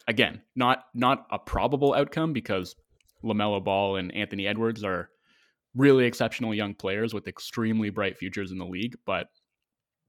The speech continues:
God, like, Okongwu, the, the, the defensive tools and, like, the, the way that he is actualizing those tools this early in his career is so incredibly tantalizing. And I think, you know, the, the offensive end is where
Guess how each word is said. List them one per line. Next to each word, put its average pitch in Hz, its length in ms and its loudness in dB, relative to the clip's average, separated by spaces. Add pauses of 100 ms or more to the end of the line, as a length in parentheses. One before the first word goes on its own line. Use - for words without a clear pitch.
(320)
God, 87 280 0
like, 90 240 -6
Okongwu, 120 580 0
the, 107 220 0
the, 98 300 -2 (800)
the 123 100 2
defensive 123 600 0
tools 101 600 -4 (180)
and, 110 140 -2
like, 98 260 -4
the, 101 220 0
the 101 80 -2
way 107 160 4
that 123 120 2
he 117 100 0
is 98 160 -4
actualizing 120 720 0
those 120 180 -2
tools 131 360 -2
this 110 280 -2
early 104 340 0
in 98 80 -2
his 101 200 -6
career 101 500 -4 (680)
is 104 160 -10
so 131 680 4 (160)
incredibly 117 580 2
tantalizing. 90 840 -6 (160)
And 90 440 -4 (760)
I 110 80 -2
think, 120 340 -2
you 127 100 -2
know, 107 100 2
the, 110 280 -2
the 104 200 -2
offensive 110 420 0
end 98 120 -2
is 95 120 -8
where 92 320 -2